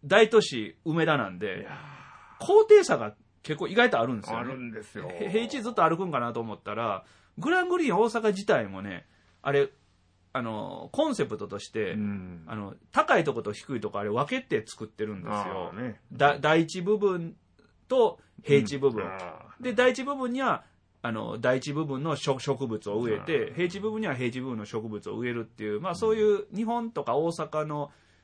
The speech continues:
Speaker 1: まあ、在来種の自然を再現するっていうのが、
Speaker 2: うん。
Speaker 1: グラングリーン大阪の、まあ、あの、緑、も-、緑コンセプトの中の一つなんですけど、
Speaker 2: うん、らしいね。
Speaker 1: だから結構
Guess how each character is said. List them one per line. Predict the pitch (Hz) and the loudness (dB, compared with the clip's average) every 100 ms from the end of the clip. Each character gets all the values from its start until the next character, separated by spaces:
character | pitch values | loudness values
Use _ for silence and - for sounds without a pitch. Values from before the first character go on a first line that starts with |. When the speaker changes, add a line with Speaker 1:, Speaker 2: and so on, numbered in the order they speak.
| _ _ _ | _ _ _
Speaker 1:
ま | 156 | -6
あ、 | |
在 | 127 156 170 | 4 6 6
来 | 208 208 | 4 2
種 | 147 104 | 0 -8
の | |
自 | 98 143 | -8 -6
然 | 131 127 123 | -4 -2 -2
を | 120 113 | -4 -4
再 | - 139 131 | -2 0 0
現 | 110 101 | -2 -6
す | |
る | 104 | -6
っ | 104 | -6
て | - | -8
い | |
う | 92 | -14
の | 90 | -10
が、 | 92 | -10
Speaker 2:
う | 95 | -8
ん。 | |
Speaker 1:
グ | 120 | -4
ラ | 123 | -4
ン | 120 | -2
グ | 117 | -6
リ | 110 | -8
ー | |
ン | 101 | -8
大 | 104 | -8
阪 | 104 101 | -10 -10
の、 | 101 | -6
ま | 120 98 - _ _ _ | -6 -6 -10 _ _ _
あ、 | 101 | -14
あ | |
の、 | 90 - | -14 -12
緑、 | 120 143 156 160 160 - _ _ _ _ - | -8 0 2 2 -2 -4 _ _ _ _ -10
も-、 | 143 147 | -6 -4
緑 | 151 170 170 | -2 0 0
コ | 175 214 | 0 -2
ン | 185 | 0
セ | 147 | -2
プ | - | -2
ト | 156 | -6
の | 151 | -4
中 | 123 127 - - | -2 -4 -4 -10
の | 110 | -14
一 | - 117 | -6 -6
つ | - | -6
な | 90 | -14
ん | 90 | -8
で | 104 | -4
す | 107 | -2
け | 117 | -2
ど、 | |
Speaker 2:
う | 113 | -2
ん、 | |
ら | 104 | -4
し | 131 98 | -6 -8
い | |
ね。 | 98 156 117 | -8 -6 -2
Speaker 1:
だ | 214 | 0
か | |
ら | 185 | 0
結 | 175 359 | -2 -6
構 | - 170 120 | 0 0 0